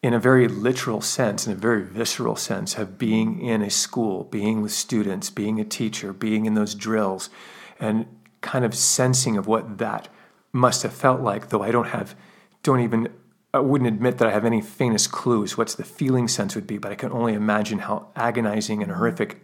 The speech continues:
any of it and all of it would have been for both teachers and the students.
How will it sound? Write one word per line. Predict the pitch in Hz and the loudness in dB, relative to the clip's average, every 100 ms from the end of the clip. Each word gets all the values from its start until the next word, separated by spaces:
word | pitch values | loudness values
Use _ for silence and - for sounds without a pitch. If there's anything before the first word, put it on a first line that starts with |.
| _ | _
any | 131 131 117 | -2 0 0
of | 107 | -2
it | - | -8
and | - 117 | -10 -2
all | 117 123 | 2 4
of | |
it | 107 | 2
would | 104 | -6
have | 101 - | -10 -2
been | 131 110 98 - - - - - - - | 0 0 -2 -10 -20 -20 -20 -20 -20 -4
for | 127 | -2
both | 101 98 | -2 -4
teachers | - 127 127 104 | -4 -2 -4 -4
and | 107 | -6
the | 95 | -4
students. | - 139 127 101 101 | -2 0 0 0 -2